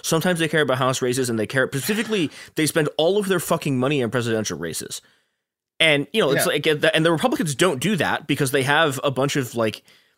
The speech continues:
Speaker 1: people, they, you know, 'cause they, they, they have a bunch of their, like, part of their base, right, is these, like, small and mid-scale capitalists in, you know, in cities and in rural areas who have, like, immediate concerns about, like, you know, there's, like,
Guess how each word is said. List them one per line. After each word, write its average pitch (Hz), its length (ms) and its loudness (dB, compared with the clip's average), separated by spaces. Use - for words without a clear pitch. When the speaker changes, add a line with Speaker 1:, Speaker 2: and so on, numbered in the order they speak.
Speaker 1:
people, 156 400 0
they, 143 180 0
you 208 80 0
know, 139 100 4
'cause 147 140 0
they, 165 80 2
they, 160 200 0
they 160 100 2
have 180 140 2
a 175 60 0
bunch 143 240 0
of 127 200 -4
their, 135 120 2
like, 123 260 -2
part 156 180 2
of 147 80 0
their 135 100 2
base, 127 440 0
right, 117 280 -2
is 120 220 -4
these, 113 260 -4
like, 107 240 -2
small 135 520 2
and 113 140 0
mid-scale 120 420 0
capitalists 104 840 -2
in, 107 380 -2
you 104 80 -4
know, 90 60 -2
in 101 160 -6
cities 165 340 0
and 104 180 -4
in 101 220 -4
rural 123 260 0
areas 135 420 2
who 135 120 -2
have, 113 140 -2
like, 113 120 0
immediate 123 640 -2
concerns 123 640 -2
about, 107 300 -2
like, 107 160 -4
you 113 40 -2
know, 101 60 -2
there's, 120 180 -2
like, 117 160 -4